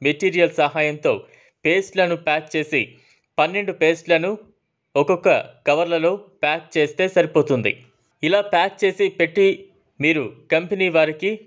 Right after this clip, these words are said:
కాల్ చేయగానే వారే వచ్చి మీ దగ్గర నుండి ప్యాక్ చేసినవన్నీ తీసుకువెళ్తారు. ఇలా ప్రతి నెల మీకు టార్గెట్ అనేది ఇవ్వబడుతుంది.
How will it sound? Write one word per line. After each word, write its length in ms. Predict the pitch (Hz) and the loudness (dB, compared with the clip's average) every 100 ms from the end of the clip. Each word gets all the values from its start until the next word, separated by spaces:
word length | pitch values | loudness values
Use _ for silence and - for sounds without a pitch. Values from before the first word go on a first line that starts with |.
| - | -4
కాల్ 180 | 147 170 - | -2 -2 -4
చేయగానే 460 | 165 156 160 147 107 - _ _ _ 120 | -4 2 0 0 -4 -8 _ _ _ 0
వారే 240 | 147 180 160 | 0 0 -6
వచ్చి 260 | 151 - 202 220 - - | -8 -4 -4 -4 -8 -2
మీ 80 | 147 | 0
దగ్గర 240 | 151 151 165 | 0 0 -4
నుండి 220 | 160 151 110 - _ _ _ _ _ _ _ _ _ | -2 -2 -4 -8 _ _ _ _ _ _ _ _ _
ప్యాక్ 200 | 151 175 175 | -4 -4 -2
చేసినవన్నీ 500 | 170 160 160 143 143 180 | -4 -2 -2 -2 -2 -2
తీసుకువెళ్తారు. 640 | 170 165 160 151 147 117 - _ _ _ _ _ - | -4 0 0 2 2 0 -2 _ _ _ _ _ 0
ఇలా 140 | 165 190 - | 2 2 0
ప్రతి 260 | 165 160 - 180 | -2 0 0 2
నెల 140 | 175 139 - _ | 2 0 -4 _
మీకు 200 | 151 156 165 156 | -4 -2 -4 -2
టార్గెట్ 400 | 147 170 175 165 | -2 -4 -6 -4
అనేది 280 | 147 139 185 208 _ - | -4 -2 -2 -4 _ 0
ఇవ్వబడుతుంది. 580 | 156 160 147 147 127 107 | 2 2 0 -2 -4 -4